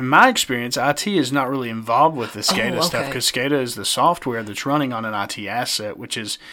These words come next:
Speaker 1: typically a Windows P C. So the I T network security comes into who gets to get access to that P C and who doesn't from the outside world.
Speaker 2: Okay.
Speaker 1: And so they're, they're doing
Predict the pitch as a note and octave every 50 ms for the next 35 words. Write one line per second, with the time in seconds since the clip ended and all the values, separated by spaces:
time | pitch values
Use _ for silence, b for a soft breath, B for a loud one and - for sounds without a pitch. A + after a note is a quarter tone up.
0 | B B B B _ - C#3+ C#3 D3 C3 - A#2 G#2 G2+ G2+ G2 G#2 G#2 G2 F2+
1 | F2 - - - - D#2 D2 - - - C3+ B2 F2+ B1 - - B B B B
2 | B B B B - - - C3+ A#2+ A#2+ A#2 A2+ G#2+ D#2+ A#2+ A#2+ A2 A#2+ D#3 G3
3 | G3 - - C#3+ C#3 C3+ C3 B2+ G#2+ - - - - - A2+ B2+ C#3+ G3 G3 D3+
4 | C3+ - - - - - B2 B2 A#2+ A#2+ A#2 - C3 B2 A#2+ A#2 B2 A#2+ A#2 A#2
5 | G#2+ - A#2+ A2+ A2 A2 G#2 G#2+ - D3+ D3+ C#3+ C3 A2 - - - A2+ A2+ A2
6 | B2 A#2 - - A2+ A#2+ C3 - - B2+ A2+ G#2 - B2 A2+ G#2+ - - - B2
7 | A2 G2+ - - G#2+ G#2 G2+ G2 G#2 G#2 F#2 - F2+ G2+ F#2 E2+ E2+ D#2 - -
8 | - - A2+ G#2+ G2 F#2 B1+ - - - C2 D2 E2+ - B2 B2 G2 D#2+ - -
9 | - - - - - - B2+ B2+ - B2 A2+ - - B2 A#2 A2+ A2 B2 C#3+ D3+
10 | D3 C#3+ C3+ - - C3+ D3+ D#3+ E3 E3 D#3 D#3 D3 C#3 C3 B2 A#2 A#2 -